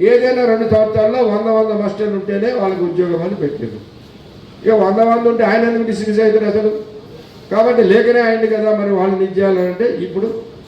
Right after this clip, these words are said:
ఐదు సంవత్సరాలలో ఏ ఒక్క సంవత్సరంలో ఒక వంద మాస్టర్లు ఉండి ఉంటే తీసుకుంటామో అని అన్నారు. సరే, దాన్ని రేపు సెప్టెంబర్ నెలలో తీసుకుంటారు.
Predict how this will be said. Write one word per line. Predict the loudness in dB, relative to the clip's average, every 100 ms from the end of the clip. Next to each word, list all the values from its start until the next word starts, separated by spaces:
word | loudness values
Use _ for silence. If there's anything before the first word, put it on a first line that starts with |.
| -4
ఐదు | 2 4 4
సంవత్సరాలలో | 4 2 2 0 2 2 0 0 -4 -12 -18 -2
ఏ | 2
ఒక్క | 4 2 0 -2
సంవత్సరంలో | 0 0 2 2 2
ఒక | 2
వంద | 0 0
మాస్టర్లు | 0 0 -2 -2 0
ఉండి | 0
ఉంటే | -2 -4
తీసుకుంటామో | -4 -6 -6 -4 0 0
అని | 0
అన్నారు. | -2 -4 -8 -12 -18 -20 -20 -20 -20 -6
సరే, | 0 2
దాన్ని | 2 0 2 2
రేపు | 2 0
సెప్టెంబర్ | -4 -2 -2 0 0 -2
నెలలో | -2 0 0 0 -4 -14 -18 -4
తీసుకుంటారు. | -2 0 0 2 2 2